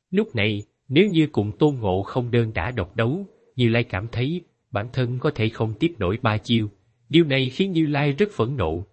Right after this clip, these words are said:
năm đó bản thân tiện tay có thể bóp chết trấn áp tiểu nhân vật, hôm nay lại có thể khiến mình sinh ra cảm giác sợ hãi. Điều này khiến Như Lai Phật Tổ không thể nào chấp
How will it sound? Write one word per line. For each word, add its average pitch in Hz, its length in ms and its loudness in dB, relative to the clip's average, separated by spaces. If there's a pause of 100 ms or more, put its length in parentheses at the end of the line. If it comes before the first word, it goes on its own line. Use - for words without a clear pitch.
(140)
năm 120 260 -2
đó 131 300 -2
bản 110 220 -2
thân 113 340 -2
tiện 87 200 0
tay 110 180 -2
có 147 140 -4
thể 104 180 -4
bóp 120 280 -2
chết 139 120 2 (100)
trấn 131 300 -2
áp 160 220 -4
tiểu 95 180 0
nhân 110 200 -2
vật, 82 180 -4 (280)
hôm 170 220 -2
nay 143 200 2
lại 107 180 0
có - 180 -2
thể 104 160 2
khiến 165 320 -2
mình 92 200 0
sinh 131 240 0
ra 123 160 -2
cảm 107 280 -4
giác 170 180 0
sợ 85 220 -2
hãi. 87 360 -4 (340)
Điều 120 180 4
này 120 180 2
khiến 175 240 0
Như 156 240 0
Lai 139 280 0
Phật - 260 -6
Tổ 98 260 2
không 123 220 -4
thể 131 140 -4
nào 80 180 -4
chấp 165 160 -6